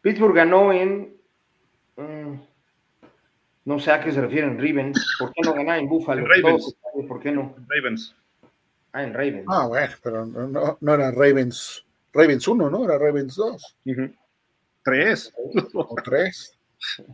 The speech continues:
Speaker 1: Steve Wyche, eh, del N F L Report, eh, en YouTube. Eh, grandes noticias, los de las, los problemas,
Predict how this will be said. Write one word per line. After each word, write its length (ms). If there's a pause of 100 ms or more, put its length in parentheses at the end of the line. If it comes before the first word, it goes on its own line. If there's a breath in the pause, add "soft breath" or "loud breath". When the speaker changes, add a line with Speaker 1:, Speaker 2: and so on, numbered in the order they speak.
(1400)
Speaker 1:
Steve 260
Wyche, 880 (120)
eh, 720
del 140
N 160
F 80
L 120
Report, 540 (560)
eh, 280
en 640
YouTube. 580 (720)
Eh, 220
grandes 360
noticias, 600
los 180
de 460
las, 800 (180)
los 180
problemas, 1000